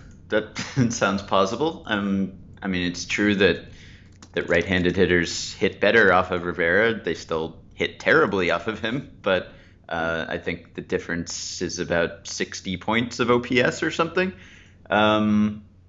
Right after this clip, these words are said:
so sure, and Jeter's a, a high-contact guy,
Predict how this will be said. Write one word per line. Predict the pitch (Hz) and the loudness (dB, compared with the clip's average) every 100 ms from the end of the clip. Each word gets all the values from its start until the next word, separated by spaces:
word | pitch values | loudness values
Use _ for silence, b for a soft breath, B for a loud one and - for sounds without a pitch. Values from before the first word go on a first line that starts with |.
| _ _ _ _ _ _ | _ _ _ _ _ _
so | - - - 131 135 | -10 -8 0 0 2
sure, | 135 185 190 143 92 | 0 0 2 4 2
and | 87 - - - | 0 -4 -14 -14
Jeter's | - 104 110 104 | -4 0 0 2
a, | 110 107 107 - | 4 4 2 -6
a | |
high-contact | 110 104 104 113 117 120 120 - - - _ _ _ _ - | 0 0 0 -4 -2 0 0 -2 -14 -18 _ _ _ _ -4
guy, | 107 113 147 | -2 0 -2